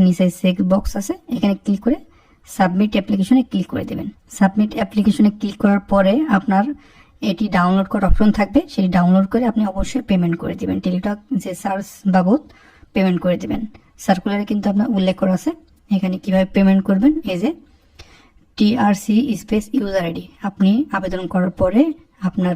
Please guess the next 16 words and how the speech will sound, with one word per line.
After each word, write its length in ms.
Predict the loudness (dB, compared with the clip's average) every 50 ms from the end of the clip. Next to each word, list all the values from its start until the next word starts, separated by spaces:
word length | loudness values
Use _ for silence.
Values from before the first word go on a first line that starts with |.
| -4 -4 -2
যে 100 | 0 0 0 -2 -4 -10 _ -6 -2
অ্যাপ্লিকেশন 400 | -2 -2 -2 -4 -2 2 4 4 4 4
ফর্ম 180 | 4 2 2 0 0
থাকবে 240 | 0 0 0 2 2 2 2 2 0
সেখানে 260 | -2 -2 0 0 -2 -2
আপনি 120 | -2 -4 -4 0 4
ইউজার 240 | 4 6 6 6 4 4
আইডি 120 | 2 0 -2 -2
পাবেন। 220 | -4 -4 -4 -6 -6 -8 -12 -20 _ _ -20 _ _ -20 _ _ -6 0
সেই 160 | 2 2 2 2 2
ইউজার 260 | 0 0 0 0 0 0
আইডিতে 320 | 0 0 -2 -2 -2 0 0 0 0
আপনার 260 | 0 0 0 0 0 0 0 2
যে 100 | 2 2 2 2 0 -2 -6 -8 -12 -10
সিম 180 | -8 -8 -6 -6 -6 -2 0
ব্যবহার 240 | 0 2 2 2